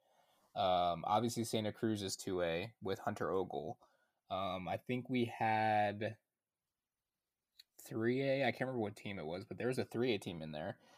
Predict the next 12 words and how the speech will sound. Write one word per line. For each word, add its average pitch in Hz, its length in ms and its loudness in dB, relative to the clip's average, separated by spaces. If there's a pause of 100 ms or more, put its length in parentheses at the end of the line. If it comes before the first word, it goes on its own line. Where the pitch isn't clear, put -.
(120)
We 120 80 10
had 127 80 12
a 113 80 12
few 175 240 4
four 120 300 6
A 87 100 4
teams, 78 540 -8 (160)
actually 87 300 0
more 98 240 4
than 73 120 -6
a 69 80 -8
few. 71 400 -10